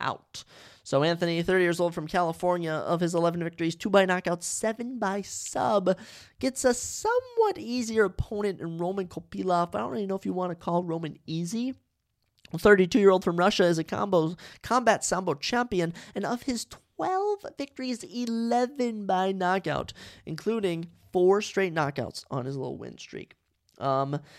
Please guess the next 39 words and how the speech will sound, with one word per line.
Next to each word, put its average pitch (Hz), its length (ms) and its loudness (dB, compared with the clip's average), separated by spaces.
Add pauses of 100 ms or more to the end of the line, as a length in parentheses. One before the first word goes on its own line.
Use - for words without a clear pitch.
(180)
his 151 180 2
knockout 170 320 4
streak 170 240 -2
is 165 120 0
actually, 165 420 0
um, 143 140 0
the 135 100 -2
longest 147 480 0
among 131 220 -4
active 135 300 -8
fighters 127 200 -2
in - 80 -12
the 120 80 -10
company 170 600 -6
for - 120 -6
knockout 123 400 -6
streaks. - 420 -8 (340)
His 160 140 -2
four-fight 175 340 4
U 170 80 4
F 165 40 2
C 170 140 -2
winning 214 260 0
streak 180 180 -4
at 123 120 0
middleweight 151 260 4
is 151 140 -4
tied 165 240 0
for 170 80 0
the 151 100 -2
third 208 260 -2
longest 208 600 -2
behind 185 280 -4
Dricus 208 360 -6
du 247 80 -8
Plessis 233 500 -4 (100)
and 175 160 -2
Brendan 220 280 -4
Allen. 370 380 -8